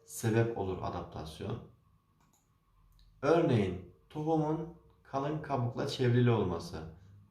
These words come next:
Bu neye yol açar? Tohumun daha uzun süre dayanması, çevre şartlarında kötü bir şeyler olursa işte kolay kolay kabuğun çatlamaması. Bu tarz kendini güvence altına alıyor. Daha iyi çoğalabilmek için tohum. İşte develerin hörgüçlerinde yağ depolaması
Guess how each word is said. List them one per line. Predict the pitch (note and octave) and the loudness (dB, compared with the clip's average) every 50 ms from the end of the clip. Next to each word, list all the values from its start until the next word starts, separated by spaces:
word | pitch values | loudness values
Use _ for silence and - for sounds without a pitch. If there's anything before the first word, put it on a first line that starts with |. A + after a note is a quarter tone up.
| _ - | _ -4
Bu | C#3+ D3+ D#3 - - C3 | 0 2 2 2 0 0
neye | D3+ D3+ D#3+ D#3+ | 2 4 4 4
yol | D#3+ C#3 B2+ | 4 4 4
açar? | A#2 A2 - - D3+ D#3 D3+ - - | 4 2 2 0 -2 -4 -4 -4 -2
Tohumun | - C#3+ C#3+ C#3+ C#3+ C#3+ D3 D#3 C#3+ | 2 4 4 4 4 2 0 0 2
daha | C3+ C3 C#3+ D3 B2 | 2 2 2 2 0
uzun | B2 C3 C3+ C#3+ C#3 | 0 0 -2 -2 -2
süre | - C3 C3 B2+ B2 | -2 0 0 4 4
dayanması, | B2 A#2 A2+ A2 G#2 G2 F#2+ G2 - A2 A2 A#2 - - - - _ _ | 6 6 6 4 2 0 -2 -2 -2 -2 -2 -4 -6 -8 -16 -20 _ _
çevre | - - B2+ B2+ C3 C#3 C#3 | -4 0 2 4 6 6 6
şartlarında | B2+ C#3+ C3+ B2 A#2+ - A#2 A#2+ A#2+ A#2 A2+ | 4 4 0 0 0 2 4 4 6 4 4
kötü | - - A#2+ A#2 B2 A#2 | 4 2 2 2 2 0
bir | A#2 | 0
şeyler | - B2 A#2+ A2+ A#2 | 0 0 2 2 2
olursa | A#2 A#2+ B2 B2 A#2+ - A#2+ A#2+ A#2+ A#2+ - - - - - - _ _ _ | 4 4 4 2 2 2 2 4 4 4 2 -2 -10 -16 -18 -20 _ _ _
işte | - - - B2 B2 A#2+ - | -14 -4 0 2 2 2 4
kolay | A#2+ B2 B2 B2 B2 A#2+ | 4 6 6 6 6 4
kolay | A#2 A2+ A#2 A#2+ A#2+ - | 2 2 2 2 0 2
kabuğun | A2+ G#2+ A2 A2+ A#2 A#2+ | 0 0 2 4 4 4
çatlamaması. | A#2 - A#2 A2 G#2+ - A2+ A#2 A#2 A2 G#2 F#2+ F#2 F2+ - - F2+ F2+ F#2 - - - _ _ _ _ _ _ _ - | 4 4 2 -2 -2 0 0 2 2 2 2 0 -2 -4 -4 -6 -6 -6 -6 -10 -14 -20 _ _ _ _ _ _ _ -8
Bu | A#2 C3+ C#3 | -6 -6 -2
tarz | - B2+ A2 A#2 A#2+ A#2+ - - | 0 0 2 2 0 -2 -6 -8
kendini | - C#3+ C3 B2 B2 B2 C#3+ | -4 0 2 2 2 2 2
güvence | - C#3+ C#3+ C#3 C#3 C#3 C3+ C3+ | 2 4 6 6 6 6 6 4
altına | B2 B2 A#2+ A#2+ - A2+ | 4 4 4 2 0 -2
alıyor. | G2+ F#2+ F#2 F#2 F#2 F2+ | -2 -2 0 -2 -2 0
Daha | F#2 G#2 A2 A#2+ A#2+ | 2 2 4 4 4
iyi | A#2+ A#2+ B2 B2 | 4 4 2 2
çoğalabilmek | - - G#2+ G#2+ A2+ A#2+ A#2 A2+ A2 G#2 A2 G#2 G#2 | 0 -2 0 2 4 2 2 2 2 0 0 0 -2
için | - - - F2 F2 | -4 -6 -12 -12 -10
tohum. | F2 - E2+ F2 E2+ D#2 E3 - - _ _ - - - - - _ _ _ _ _ | -8 -6 -6 -6 -6 -8 -10 -14 -18 _ _ -20 -20 -20 -20 -20 _ _ _ _ _
İşte | - A#2+ - - C#3 C3+ B2 | -10 -10 -4 0 2 4 6
develerin | C3 C3+ C3+ C3 C3+ C3+ C#3 C#3 D3+ | 8 8 8 8 8 6 6 4 4
hörgüçlerinde | D3 B2+ C3+ C3+ B2+ C3 C3 B2 - - C3 B2 B2+ C3 C3+ C3+ | 2 2 2 2 4 4 2 0 0 0 2 2 4 4 2 2
yağ | C3 B2 A#2+ A#2 A#2 A#2 A#2 A#2 | 2 4 6 8 8 8 8 6
depolaması | A2+ G#2 - G2 F#2 F2+ F2 F2 F2 F2 - - G#2 G#2+ G#2+ | 4 2 0 0 0 0 0 0 -2 -4 -4 -2 -2 0 -2